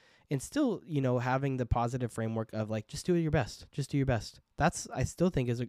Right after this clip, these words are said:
a great response to a team member or to a partner or a child, um, because it teaches just, like, work hard. But I think also allowing yourself to use that framework and flip it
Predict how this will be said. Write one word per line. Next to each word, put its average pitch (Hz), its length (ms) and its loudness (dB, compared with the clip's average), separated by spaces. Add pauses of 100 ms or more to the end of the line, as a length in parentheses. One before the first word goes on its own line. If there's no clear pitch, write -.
(120)
a 135 100 0
great 117 300 0
response 123 600 -2
to 113 480 2
a 117 40 -4
team 131 220 0
member 107 360 -2
or - 40 -4
to 113 400 0 (260)
a 120 60 -4
partner 113 380 0
or 113 160 -2
a 107 40 -4
child, 110 440 -4 (500)
um, 117 260 -2
because 135 220 -2
it 131 100 -8
teaches 131 380 -4
just, - 220 -8
like, 131 120 -4
work 110 200 -4
hard. 120 260 0 (540)
But - 200 4
I 127 120 -2
think 156 380 -2 (460)
also 131 360 0
allowing 120 320 0
yourself 120 320 -4
to 107 100 -6
use 123 400 -2
that 120 160 -4
framework 117 340 -4
and 104 120 -6
flip - 240 0
it 90 180 -4